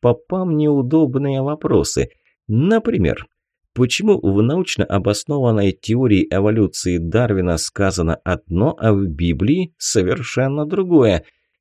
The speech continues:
Где и как пересекаются обезьяны и Адам с Евой? В Эдеме?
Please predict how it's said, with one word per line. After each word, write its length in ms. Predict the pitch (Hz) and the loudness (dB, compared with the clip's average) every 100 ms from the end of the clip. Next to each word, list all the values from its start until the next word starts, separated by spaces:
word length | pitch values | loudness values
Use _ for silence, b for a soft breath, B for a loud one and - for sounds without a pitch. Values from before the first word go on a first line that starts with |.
| - | -8
Где 420 | 95 117 131 214 | 0 0 2 -2
и 240 | - 110 | 2 0
как 360 | 107 - 175 - | 0 -2 -4 -2
пересекаются 880 | 147 139 123 - - 147 120 - - - | -2 -2 -4 -6 -4 -2 -2 -2 -6 -2
обезьяны 920 | 101 82 87 76 76 101 175 110 69 | -2 0 -2 -2 -4 -4 -2 -2 -4
и 220 | - 202 | 2 2
Адам 480 | 123 139 185 208 90 | 2 -2 -4 -2 -4
с 160 | - | -4
Евой? 360 | 143 113 69 55 - _ | 0 0 0 -6 -12 _
В 320 | 82 82 98 | -8 2 4
Эдеме? 460 | 80 82 190 82 | 4 2 0 -2